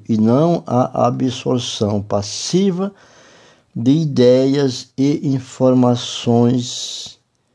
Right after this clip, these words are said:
do professor. O ensino pode ser potencializado, direcionado e adi-,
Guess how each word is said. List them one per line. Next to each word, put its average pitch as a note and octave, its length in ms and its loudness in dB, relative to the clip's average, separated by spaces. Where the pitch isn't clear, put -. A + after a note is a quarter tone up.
do C#3+ 300 0
professor. C3+ 1200 0
O F#3 160 2
ensino G#3 640 2
pode D3 400 2
ser C3+ 460 2
potencializado, A#2+ 1160 -2
direcionado A2 1120 -2
e A2 140 -2
adi-, A2 420 -4